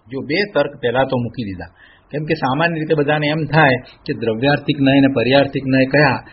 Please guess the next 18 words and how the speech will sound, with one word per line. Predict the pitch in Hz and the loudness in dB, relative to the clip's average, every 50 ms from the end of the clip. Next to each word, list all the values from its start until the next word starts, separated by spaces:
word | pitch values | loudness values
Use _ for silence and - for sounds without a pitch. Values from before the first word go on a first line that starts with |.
| - - _ - | -20 -20 _ -10
એટલે | - 123 | -10 -8
ગુણાર્થિક | 110 110 120 127 135 143 139 135 - 139 135 127 | -4 0 4 6 6 6 4 4 0 -2 0 2
ન, | 127 147 165 160 151 - 120 117 | 2 2 2 2 0 -2 -2 0
ન્યાય | 120 131 131 131 | 2 2 2 2
ન | 120 120 139 160 156 - | 2 2 2 2 2 2
કહેવાનું | 127 120 120 123 127 127 123 | 2 4 4 2 2 0 0
કારણ | - 123 120 123 127 123 123 | 0 0 0 2 0 0 0
એમ | 135 143 147 135 120 | 0 0 0 0 0
હોય | 127 139 120 113 107 | 0 0 -2 -2 -4
કે | - 120 | -6 -8
ગુણ | 101 104 123 151 175 180 165 | -6 -2 0 0 2 0 -2
છે | - - 165 160 135 117 - - - - _ _ _ | -2 2 2 4 4 2 0 -6 -14 -20 _ _ _
તે | - 160 | -14 -6
દ્રવ્યમાં | 127 135 139 139 147 147 139 127 117 113 | -2 -2 0 2 2 2 4 2 0 2
આવી | 127 151 165 | 4 4 4
ગયો | 147 135 127 127 123 | 4 4 4 4 2
છે | 120 - 123 | 0 -2 -2
એટલે, | 117 117 123 120 - 123 | -4 -4 -4 -6 -6 -6